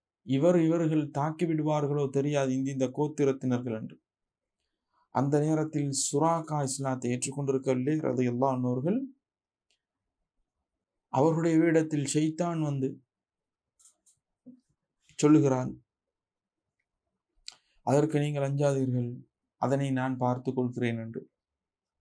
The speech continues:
இப்படியான நிகழ்வுகள் அவருடைய வாழ்க்கையில் பதிவு செய்யப்பட்டிருக்கிறது. இஸ்லாத்தை ஏற்றுக்கொண்ட நிகழ்வானது ஃபத்ஹு மக்காவின் போது, மக்கா வெற்றி கொள்ளப்பட்ட அந்த சந்தர்ப்பத்தில் தான்,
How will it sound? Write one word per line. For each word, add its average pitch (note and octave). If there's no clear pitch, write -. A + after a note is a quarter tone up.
இப்படியான C#3+
நிகழ்வுகள் C3+
அவருடைய B2
வாழ்க்கையில் A#2
பதிவு A2+
செய்யப்பட்டிருக்கிறது. -
இஸ்லாத்தை F#3
ஏற்றுக்கொண்ட D#3
நிகழ்வானது C3
ஃபத்ஹு G3+
மக்காவின் D#3
போது, A#2+
மக்கா D#3
வெற்றி C#3
கொள்ளப்பட்ட D3+
அந்த B2+
சந்தர்ப்பத்தில் B2+
தான், B2